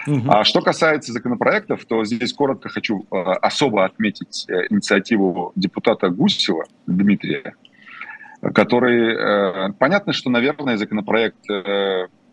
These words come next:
Speaker 2: хотя бог его знает, примут они его или нет, но он, э, выступил с инициативой о внесении изменений в Трудовой кодекс, которые дают право работодателю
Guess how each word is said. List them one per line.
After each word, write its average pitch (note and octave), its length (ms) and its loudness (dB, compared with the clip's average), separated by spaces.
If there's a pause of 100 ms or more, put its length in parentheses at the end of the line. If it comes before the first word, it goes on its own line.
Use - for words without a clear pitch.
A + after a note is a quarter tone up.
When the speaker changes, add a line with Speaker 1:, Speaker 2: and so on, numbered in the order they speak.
Speaker 2:
хотя G3+ 600 0
бог A2+ 340 -6
его F2 140 -4
знает, A#2 480 -4
примут G#2 280 0
они F2+ 120 -2
его F2+ 120 0
или G2 100 -2
нет, F#3 200 -2
но B2+ 320 0 (460)
он, F3+ 320 0
э, G#2 640 0 (360)
выступил B2+ 380 -2
с - 140 -8
инициативой A2+ 600 0
о G#2+ 120 -2
внесении G#2 720 0 (220)
изменений G#2+ 520 2
в - 80 -8
Трудовой G2+ 460 0
кодекс, E3+ 360 -2
которые A#2+ 380 0
дают A#2+ 420 0
право A#2 320 2
работодателю G2+ 840 -4